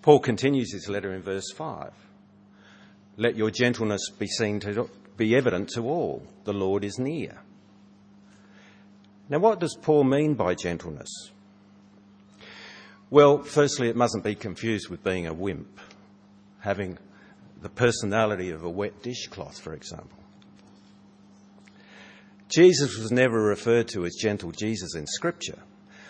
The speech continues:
The only place I could find a reference to, uh, to the ref-, uh, gentleness was in Charles Wesley's great hymn, where he refers to Jesus as gentle Jesus, meek and mild.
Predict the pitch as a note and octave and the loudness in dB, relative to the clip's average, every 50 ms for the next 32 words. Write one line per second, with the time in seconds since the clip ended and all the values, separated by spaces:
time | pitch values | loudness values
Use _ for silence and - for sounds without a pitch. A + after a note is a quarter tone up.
0 | - - A#2 A#2+ B2 C3 B2 A2+ A2 - A#2 A#2 A#2 A#2 - A2+ G2+ - A2 - | -8 0 2 4 4 4 4 0 -2 0 2 2 2 2 0 -2 -4 -4 -6 -4
1 | - A#2 A2+ A2+ A#2 G#2+ G2+ G2 F#2+ F#2 G#2 A2+ A#2 - - G#2+ G2 - - - | 0 2 2 2 2 2 0 0 0 2 2 0 0 0 -4 -6 -6 -8 -12 -16
2 | - - - - - G#2+ G2+ G2+ G2 G2 G2 F#2+ F#2+ F#2 - - - - - - | -18 -20 -16 -10 -6 -6 -4 -4 -4 -2 0 0 -2 -2 -4 -12 -20 -20 -20 -20
3 | - - - - - - G2 E2+ E2+ - F#2 G#2+ A#2 A2+ - - A2 G#2 G#2 F#2+ | -20 -20 -20 -18 -8 -8 -8 -8 -8 -10 -2 0 0 0 0 -4 -2 0 0 0
4 | F2+ F#2 E2+ - - - A#2+ A#2 A2 A#2 A2+ A2 A2 - - - - - - - | 0 -2 -6 -10 -2 0 0 0 2 0 0 0 0 -2 -4 -8 -10 -16 -20 -20
5 | - - - - - - - - - - - - - - - - A2+ B2 A#2 B2 | -20 -20 -20 -20 -20 -20 -20 -20 -20 -20 -20 -20 -20 -20 -10 -4 -4 -2 0 2
6 | B2 A#2+ A#2 - D3 C3+ C3 C3 B2+ - D3 E3+ D#3+ - - B2 A2+ - - G#2 | 2 2 4 6 8 8 8 8 6 6 4 4 4 2 0 -2 0 2 2 2
7 | G2 F#2 - - A#2 G#2 G2 G2+ G#2 G#2 G#2+ A2 G#2+ A2+ G#2+ - - C3+ C3+ B2+ | 2 2 0 -2 -4 -2 -2 0 0 0 0 0 0 -2 -4 -2 0 0 0 0
8 | - - A#2+ G#2 - C3+ C3+ C#3 B2+ A2 G#2 F#2+ A2+ - - - C#3 C3 C3 C3 | -2 -6 -8 -4 -2 -2 -2 -2 -4 -4 -6 -6 -6 -6 -2 0 0 0 0 0
9 | B2 A#2+ G#2 G#2 B2+ C3 B2+ A#2 - F2 E2 - - E2+ E2+ E2+ - F#2+ F#2 F2+ | -4 -6 -6 -6 -6 -6 -6 -6 -8 -10 -10 -10 -8 -8 -8 -8 -8 -8 -8 -6
10 | F#2 G#2 A#2 G2+ D#2 - - - | -6 -6 -8 -8 -10 -14 -18 -20